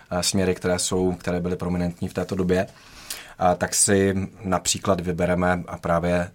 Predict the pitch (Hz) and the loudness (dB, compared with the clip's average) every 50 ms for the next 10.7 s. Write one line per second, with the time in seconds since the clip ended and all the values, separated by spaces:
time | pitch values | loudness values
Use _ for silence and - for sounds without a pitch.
0 | _ - 85 87 87 85 82 87 90 87 85 - - 95 90 82 85 85 85 - | _ -4 -2 -2 -2 0 0 0 0 0 0 0 0 0 0 2 0 0 0 0
1 | 90 85 90 92 92 90 87 87 - 90 80 80 80 - 90 87 - 110 101 110 | -2 0 0 2 2 0 -2 -4 -6 -4 -4 -4 -4 -4 -2 0 2 2 2 2
2 | 107 107 107 107 - - - - - - - - 90 92 90 90 90 92 90 87 | 2 2 0 -2 -8 -16 -20 -20 -20 -6 -2 -2 0 2 2 2 2 2 0 0
3 | - 98 95 95 92 - - - - - 92 - - - 95 90 - - 95 92 | 0 0 0 0 -2 -4 -6 -6 -6 -6 -6 -6 -4 -4 -4 -4 0 2 2 4
4 | 92 92 85 80 80 - - - 95 90 87 - - 95 92 85 85 87 85 82 | 2 2 0 -4 -10 -10 -6 -2 -2 -2 -2 -2 -2 0 0 0 0 0 -2 0
5 | 92 92 90 - - - 85 85 87 - 92 80 - 76 80 87 87 98 95 - | 0 -2 -2 -4 -6 -8 -8 -6 -6 -6 -6 -6 -4 -4 -2 -2 -2 -2 -2 0
6 | - 95 95 95 92 - - - - - - - - - - - - _ _ - | 0 2 2 2 2 -2 -6 -10 -14 -20 -20 -18 -18 -20 -20 -20 -20 _ _ -2
7 | 90 87 82 - - - 95 90 87 87 87 85 - - - 95 90 - - 101 | -2 0 0 -2 -2 0 2 2 2 2 2 0 -2 -8 -10 -14 -14 -8 -6 -4
8 | 90 82 - 95 90 87 98 98 92 98 95 - 92 95 98 95 87 82 - 87 | -4 -2 -2 -4 -2 -2 0 0 0 0 0 0 0 2 2 2 2 2 2 0
9 | 85 85 - - 95 87 87 85 - 104 95 - - - - - 90 - 95 85 | 0 2 0 0 0 0 0 0 -2 -2 -4 -4 -6 -6 -4 -4 -4 -4 -4 -4
10 | - 98 90 - 90 85 - 98 92 95 87 87 - 87 | -2 -2 -2 -2 -4 -4 -4 -4 -2 -2 -4 -4 -6 -10